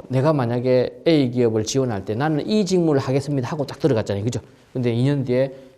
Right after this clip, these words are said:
직무를 바꾸면 안 되겠죠. 그죠? 이게 기본 패러다임이 다 틀린 겁니다. 그래서 이 직무평가, 직무급은,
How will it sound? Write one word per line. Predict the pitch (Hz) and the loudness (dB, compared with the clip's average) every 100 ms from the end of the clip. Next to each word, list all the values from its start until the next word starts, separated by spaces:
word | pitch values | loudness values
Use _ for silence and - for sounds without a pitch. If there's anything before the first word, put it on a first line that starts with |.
| - | -6
직무를 | 151 151 127 | 0 0 0
바꾸면 | 110 - 104 | -4 -6 -6
안 | 104 | -4
되겠죠. | 123 127 98 | -4 -4 0
그죠? | 107 - - - - | 2 4 2 -12 -10
이게 | 131 131 - | -4 -4 -4
기본 | - 214 180 131 | -4 0 0 0
패러다임이 | - 277 160 101 95 | -4 -4 -2 -2 -6
다 | - - | -10 -8
틀린 | 165 120 87 | -4 -4 -6
겁니다. | - - _ - | -14 -18 _ -10
그래서 | 123 120 - - - | -6 -6 -8 -20 -8
이 | 131 127 127 | 0 2 2
직무평가, | 127 214 220 214 214 208 208 190 170 156 | 0 0 2 2 2 0 -2 -2 2 2
직무급은, | - 175 175 160 127 117 113 85 | 2 2 2 2 2 4 2 -2